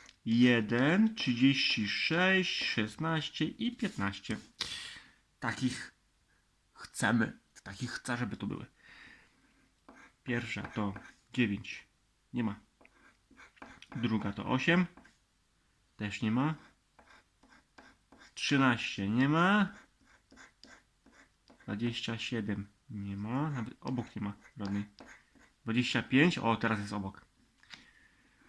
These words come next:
Drugi rząd. Czternaście nie ma. Dwadzieścia dziewięć nie ma. O.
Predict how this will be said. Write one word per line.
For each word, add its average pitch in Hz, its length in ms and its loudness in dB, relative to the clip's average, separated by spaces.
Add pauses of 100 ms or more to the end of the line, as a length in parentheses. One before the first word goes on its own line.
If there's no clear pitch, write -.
(500)
Drugi 120 320 2
rząd. 147 360 2 (300)
Czternaście 120 840 2
nie 101 220 2
ma. 123 360 0 (1600)
Dwadzieścia 127 500 0
dziewięć 101 600 -4 (840)
nie 92 300 -6
ma. 87 260 -6
O. 123 360 -4